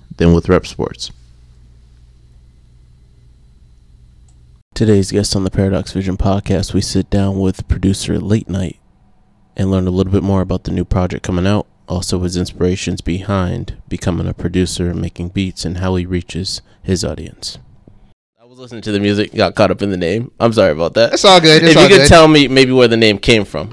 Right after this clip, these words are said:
Speaker 1: it was, so we can maybe start there.
Speaker 2: Um, I had did a photo shoot with, uh, a different, uh, photographer. Her name's, uh, Barbara McCain.
Speaker 1: Okay.
Speaker 2: And the photo sh-, I wanted to do night photos.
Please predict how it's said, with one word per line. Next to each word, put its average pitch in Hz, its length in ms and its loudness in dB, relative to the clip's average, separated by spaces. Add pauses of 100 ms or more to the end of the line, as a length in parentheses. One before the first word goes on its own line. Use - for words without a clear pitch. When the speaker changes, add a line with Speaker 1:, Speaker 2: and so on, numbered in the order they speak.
Speaker 1:
it 107 80 -2
was, 104 120 -2
so 107 140 4
we 98 100 2
can 95 160 -2
maybe 98 200 -2
start - 240 -2
there. - 200 -4 (540)
Speaker 2:
Um, 180 600 0 (1080)
I 143 100 2
had 190 180 4
did 202 120 4
a 160 500 4
photo 143 360 0
shoot 120 480 -4
with, 113 320 -6
uh, 107 480 -2 (140)
a 101 80 -10
different, 107 580 -6 (140)
uh, 104 240 -2
photographer. 123 580 -4
Her 113 140 -8
name's, 104 260 -6
uh, 92 160 -10
Barbara 95 340 -8
McCain. 127 380 -2 (140)
Speaker 1:
Okay. 101 260 2 (440)
Speaker 2:
And 110 640 -2 (500)
the 104 120 -10
photo 139 260 -2
sh-, - 100 -10
I 135 140 2
wanted 143 260 2
to 123 140 0
do 107 180 -2
night 104 320 -2
photos. - 460 -10